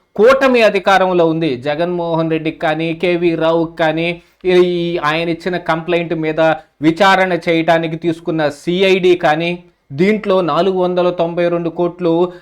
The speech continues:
మనీ ట్రాన్సాక్షన్ జరిగింది కాబట్టి, మనీ లాండరింగ్ ఏమైనా జరిగిందా అనే అంశం మీద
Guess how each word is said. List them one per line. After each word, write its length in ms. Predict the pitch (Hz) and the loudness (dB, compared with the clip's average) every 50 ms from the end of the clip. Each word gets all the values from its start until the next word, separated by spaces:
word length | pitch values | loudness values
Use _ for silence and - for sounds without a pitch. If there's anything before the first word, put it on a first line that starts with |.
| _ - | _ -12
మనీ 380 | - 156 151 160 170 196 226 240 | -10 -6 -4 -2 0 0 0 0
ట్రాన్సాక్షన్ 840 | 233 233 196 202 196 196 185 - 196 185 180 180 - 190 185 180 165 | 0 0 -2 -2 0 -2 -4 -2 -2 -2 -2 -2 -4 -6 -4 -2 -2
జరిగింది 400 | 165 160 165 165 175 170 175 170 | -2 -2 0 0 -2 -2 -2 0
కాబట్టి, 480 | 165 160 160 156 165 160 160 180 170 | 0 0 0 0 -2 -2 0 0 0
మనీ 340 | 170 156 135 143 170 185 190 | 0 -2 -2 -4 -2 -2 0
లాండరింగ్ 560 | 180 156 143 147 160 170 180 175 175 170 165 | 0 0 0 0 -2 -2 -2 -2 -4 -2 -2
ఏమైనా 380 | 165 160 160 160 160 160 160 156 | -2 -2 -2 -2 -2 -2 -2 -4
జరిగిందా 580 | 139 123 135 139 156 160 165 165 165 165 165 160 | -2 -2 -2 -2 0 0 -2 -2 -2 0 0 2
అనే 220 | 160 160 160 156 | 0 0 -2 -2
అంశం 400 | 143 139 151 147 - 185 170 165 | -4 -6 -6 -6 -6 -6 -6 -4
మీద 420 | 165 165 165 160 131 131 147 175 | -2 -2 -2 0 0 0 0 -2